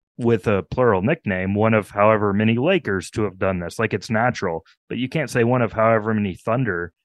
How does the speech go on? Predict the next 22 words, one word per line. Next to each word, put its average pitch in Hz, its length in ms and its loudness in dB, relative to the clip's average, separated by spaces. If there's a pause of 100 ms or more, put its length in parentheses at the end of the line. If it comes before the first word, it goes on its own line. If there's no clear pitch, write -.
(220)
to 110 80 -6
do 90 160 -2
this. 87 200 -6
So 104 100 -2
I 95 60 2
have 107 160 -2
to 98 120 -2 (160)
always 110 280 0
say 104 160 -4 (180)
Thunder 117 420 -2
players. 90 680 -4 (360)
Uh, 107 220 0
it's 139 200 -2
a 120 80 2
little 131 380 4
clunky, 92 580 -2 (100)
but 98 220 0 (380)
what 135 160 6
are 127 40 4
you 117 60 2
gonna 101 240 2
do? 87 360 -2